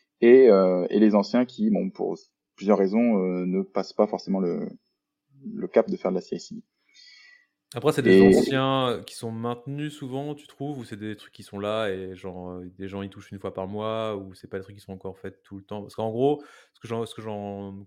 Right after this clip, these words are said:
Speaker 2: comprends dans ce que tu décris, c'est que finalement, l-, on commence à voir de plus en plus la valeur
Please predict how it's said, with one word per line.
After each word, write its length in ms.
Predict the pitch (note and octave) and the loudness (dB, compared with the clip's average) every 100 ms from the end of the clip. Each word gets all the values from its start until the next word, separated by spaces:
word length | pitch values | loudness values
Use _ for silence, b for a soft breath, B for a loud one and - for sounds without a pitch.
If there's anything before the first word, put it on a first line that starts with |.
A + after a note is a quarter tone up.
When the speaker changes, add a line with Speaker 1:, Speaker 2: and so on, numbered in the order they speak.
| _ | _
Speaker 2:
comprends 360 | A2 G2+ A#2 | -18 -14 -12
dans 100 | G#2+ | -12
ce 60 | G2+ | -14
que 80 | - | -18
tu 120 | G2+ | -14
décris, 300 | G#2 - C#3 | -14 -12 -12
c'est 120 | A#2 | -12
que 60 | G2+ | -12
finalement, 480 | G#2 A2 B2 B2+ | -10 -6 -6 -6
l-, 260 | - G#2 - - - | -10 -14 -18 -20 -20
on 60 | G#2 | -16
commence 320 | A2 A2 A2+ | -12 -10 -10
à 40 | |
voir 200 | G#2+ A2+ | -8 -6
de 60 | G#2+ | -8
plus 140 | G#2 | -10
en 60 | G#2+ | -14
plus 160 | G2+ A2+ | -12 -8
la 100 | G2+ | -6
valeur 600 | G2+ G2+ A2+ A2 - | -2 -2 -2 -4 -6